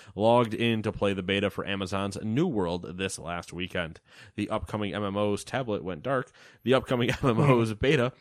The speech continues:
was the seventh most played title on Steam that day. By comparison, Amazon's Crucible, which was canceled last year, peaked at around twenty-five thousand people.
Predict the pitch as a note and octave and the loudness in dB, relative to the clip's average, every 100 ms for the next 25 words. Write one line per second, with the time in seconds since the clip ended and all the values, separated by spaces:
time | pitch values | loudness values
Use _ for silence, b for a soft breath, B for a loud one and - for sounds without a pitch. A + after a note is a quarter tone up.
0 | b C#3+ D3+ D3+ - D#3 D3 - E3+ F3+ | b 0 0 -2 -4 -4 -2 -2 -2 -4
1 | - D3 C#3 - - - C3 B2+ A#2 - | -4 -2 -2 -2 -16 -8 -4 -4 -4 -4
2 | F2 F2+ - F2+ F2 - E2+ E2+ E2+ D#2+ | -4 -4 -4 -6 -6 -8 -10 -8 -8 -4
3 | F#2+ F#2+ E2 B B G2+ - F#2+ G2 F#2 | 0 0 -2 B B -4 2 2 2 -2
4 | F2+ E2+ B2+ - G2 F2+ F#2 F2 - E3 | -2 0 -4 -6 -4 -2 -4 -4 -2 -2
5 | C#3+ G#2 A2+ F#2+ F2 - E3+ E3 B2 G#2 | 0 -2 -2 -2 -6 -6 -6 -4 -4 -4
6 | F2+ - F#2 G#2 - C3 B2 B2 B2 - | -6 -6 -4 -4 -4 -8 -6 -4 -6 -6
7 | D3+ E3 - F3+ D3+ F#2 E2+ F2+ | -8 -6 -4 -4 -4 -8 -10 -14